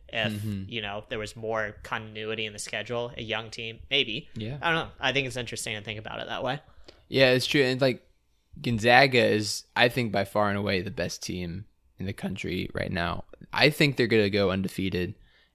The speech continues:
Speaker 2: and I think they're gonna win the tournament. But, um, they've got a lot of veteran players. They haven't really, they've had some games postponed or canceled, but not becau-, not on their part. So they've had, been able to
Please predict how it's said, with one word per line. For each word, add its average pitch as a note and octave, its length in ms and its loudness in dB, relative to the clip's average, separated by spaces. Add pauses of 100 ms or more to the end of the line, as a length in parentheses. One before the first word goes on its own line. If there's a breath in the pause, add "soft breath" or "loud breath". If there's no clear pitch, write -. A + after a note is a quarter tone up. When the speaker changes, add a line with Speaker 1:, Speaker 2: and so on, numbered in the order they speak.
(140)
Speaker 2:
and F#2+ 200 2
I F2+ 80 0
think G2+ 200 -6
they're F#2+ 100 -6
gonna F#2 160 -2
win F2+ 220 -4
the F2 100 -6
tournament. F#2 480 -4 (400)
But, A2 480 8 (460)
um, F#2+ 400 -4 (240)
they've A2+ 260 6
got A2 180 6
a G2+ 60 2
lot G2 140 4
of G2 80 -4
veteran G2 320 0
players. A#2 640 2
They G#2 340 2
haven't G#2+ 580 -4
really, G#2 680 0 (100)
they've C3 160 4
had E3 160 2
some D3 160 4
games A#2+ 500 4 (380)
postponed G#2 560 -2
or F#2+ 60 0
canceled, B2 500 4
but A2+ 120 4
not G#2 220 4
becau-, A2+ 300 0
not G#2 160 0
on G2 160 -2
their A2+ 160 4
part. B2+ 340 2
So G#2 220 0
they've G#2 220 2
had, G2+ 360 2 (440 loud breath)
been G#2+ 100 -4
able G#2 280 0
to F#2+ 460 -4